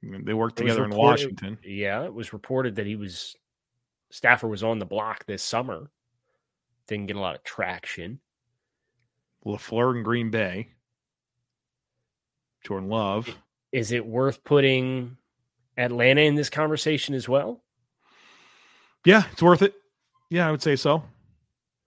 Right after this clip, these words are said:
Speaker 1: Who knows who, who's gonna be Washington's head coach next year?
Speaker 2: Right.
Speaker 1: Oh, you think he goes back? That'd be weird,
Speaker 2: Pro-,
Speaker 1: right?
Speaker 2: probably not.
Speaker 1: That wouldn't happen.
Speaker 2: Probably
Speaker 1: <laughs> Yeah.
Speaker 2: not.
Speaker 1: I don't think so. He's gonna have options, right?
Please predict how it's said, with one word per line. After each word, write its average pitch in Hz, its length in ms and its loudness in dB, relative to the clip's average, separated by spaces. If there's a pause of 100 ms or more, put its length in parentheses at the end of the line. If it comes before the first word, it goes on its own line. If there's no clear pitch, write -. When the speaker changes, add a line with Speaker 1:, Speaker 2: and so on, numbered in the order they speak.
(220)
Speaker 1:
Who 170 180 10
knows 190 220 12
who, 151 320 6
who's 127 140 -2
gonna 147 140 4
be - 40 4
Washington's 135 540 6
head 107 160 -2
coach 104 240 -4
next 104 260 -8
year? 110 220 -6 (800)
Speaker 2:
Right. 107 200 0
Speaker 1:
Oh, 110 40 0
you 139 240 2
think 143 160 2
he 135 80 -2
goes 123 240 2
back? 127 400 4
That'd 135 220 2
be 113 120 -4
weird, 110 220 -2
Speaker 2:
Pro-, 151 140 6
Speaker 1:
right? 117 180 0
Speaker 2:
probably 156 460 4
not. 107 400 -6
Speaker 1:
That 147 240 4
wouldn't 123 220 -2
happen. 104 320 -4
Speaker 2:
Probably 107 200 -6
Speaker 1:
<laughs> 95 40 -8
Yeah. 123 80 -2
Speaker 2:
not. 113 200 -4 (560)
Speaker 1:
I 262 140 6 (100)
don't 262 240 0
think 175 160 -4
so. - 100 -20 (160)
He's 214 160 6
gonna 185 140 6
have 156 160 8
options, 123 420 2
right? 117 240 -2